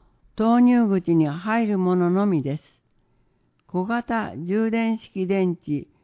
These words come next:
モバイルバッテリーなどは、住民課窓口にて回収しています。屎尿の収集日。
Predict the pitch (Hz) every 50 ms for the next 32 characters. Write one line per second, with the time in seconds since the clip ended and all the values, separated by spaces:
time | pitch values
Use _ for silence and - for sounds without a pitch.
0 | _ _ _ _ _ _ _ _ _ _ - 170 175 190 196 196 233 233 233 226
1 | 226 214 208 190 208 214 233 - _ - 208 202 185 175 175 165 160 175 185 185
2 | 165 170 156 151 160 170 - - _ _ _ _ _ _ _ _ _ _ _ _
3 | _ _ _ - 170 160 196 220 226 233 233 233 226 226 220 214 208 - 208 202
4 | 165 180 190 196 202 226 226 208 208 196 - 190 190 196 220 240 - 220 202 165
5 | 147 - _ - 202 190 190 190 190 - - 175 175 175 - - - 175 165 156
6 | 147 143 139 143 147 - _ _ _ _ _ _ _ _ _ _ _ _ _ _
7 | _ _ _ _ _ _ _ _ _ _ _ _ _ _ _ _ _ - - _
8 | _ _ _ _ _ _ _ _ _ _ _ _ _ _ _ _ _ _ _ _
9 | _ _ _ _ _ _ _ _ _ _ _ _ _ - - 202 220 233 247 254
10 | 254 254 247 233 233 226 226 233 - - 208 214 214 214 202 - - 196 190 180
11 | 165 143 147 143 139 -